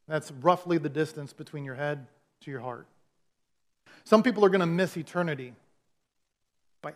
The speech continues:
eighteen inches because they know. But do they know? They understand, but do they really understand? It, is it something they just believe in here, or do they believe it here and it transforms their life?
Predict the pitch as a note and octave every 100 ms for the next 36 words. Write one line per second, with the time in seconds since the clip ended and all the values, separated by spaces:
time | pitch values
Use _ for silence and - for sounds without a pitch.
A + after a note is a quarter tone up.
0 | - A3 - F#3+ F3+ D#3+ - A2+ A2 -
1 | _ _ _ _ _ _ E3+ F3+ C#3 -
2 | C3 E3 D3+ C#3+ A2+ A2+ _ _ _ _
3 | _ _ _ _ _ D#3+ D3 F3+ C3+ B2
4 | D3 D#3 _ _ _ _ _ _ _ _
5 | _ _ _ _ - - - _ _ _
6 | _ - C3 F#3 F#3 F#3 F3 D#3+ D3 -
7 | - D#3+ C#3 B2 - - E3 D3 E3 D#3
8 | D3 C3+ - C#3+ A#2+ - - G#3+ - _
9 | _ _ _ _ - E3 F3 - A3 A#3+
10 | G#3 G3 F3+ D#3 D#3 E3 G3 F3+ F3+ F3
11 | D3+ G3+ A#3 A#3+ F3+ D#3+ E3 D#3+ D#3 D3+
12 | E3+ G#3+ F3+ F3 G3+ G3 D3+ C#3+ G3+ G3+
13 | F#3 - G3 F#3+ D3 C#3+ C3+ B2+ D#3 F3
14 | C3+ - -